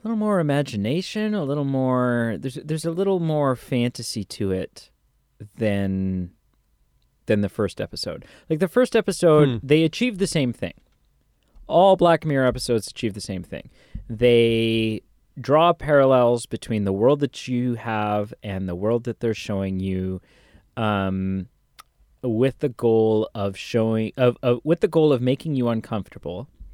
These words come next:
Speaker 1: and showing you that this thing that's making you uncomfortable is kind of basically, like, this is just an exaggerated version of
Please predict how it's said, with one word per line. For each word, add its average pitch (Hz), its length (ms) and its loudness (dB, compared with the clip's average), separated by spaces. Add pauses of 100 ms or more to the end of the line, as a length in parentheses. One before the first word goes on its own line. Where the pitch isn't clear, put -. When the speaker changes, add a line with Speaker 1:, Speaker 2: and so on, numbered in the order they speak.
(580)
Speaker 1:
and 117 220 0
showing 160 500 0
you 117 400 2 (120)
that 110 800 -4
this 113 280 -4
thing 214 220 -2
that's 254 200 -4
making 160 360 -4
you 139 160 -2
uncomfortable 110 840 -4 (640)
is 113 580 -2 (320)
kind 269 400 -6
of 202 160 -8
basically, 156 1200 -4 (240)
like, 143 200 -6
this - 200 -10
is 247 100 -8
just - 240 -8
an 165 160 -2
exaggerated 135 1040 -2
version 113 480 -2
of 95 180 -6